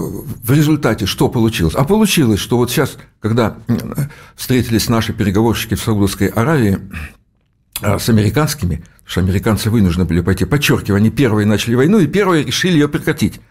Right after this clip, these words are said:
Но сделать это таким образом, чтобы выйти с выгодой для Соединенных Штатов,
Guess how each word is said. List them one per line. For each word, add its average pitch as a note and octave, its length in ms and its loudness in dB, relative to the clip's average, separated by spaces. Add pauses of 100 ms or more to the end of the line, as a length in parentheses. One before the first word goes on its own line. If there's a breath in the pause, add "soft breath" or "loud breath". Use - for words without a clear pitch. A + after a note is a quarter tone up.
(600 loud breath)
Но C#3 300 2 (160 loud breath)
сделать D#3 400 4
это D3 160 0
таким F#3+ 340 2
образом, G#2 440 0 (260 loud breath)
чтобы C#3 600 0
выйти D3 580 0
с - 120 -6
выгодой A#2+ 400 2
для E2+ 120 0
Соединенных G2+ 420 0
Штатов, F3 380 -2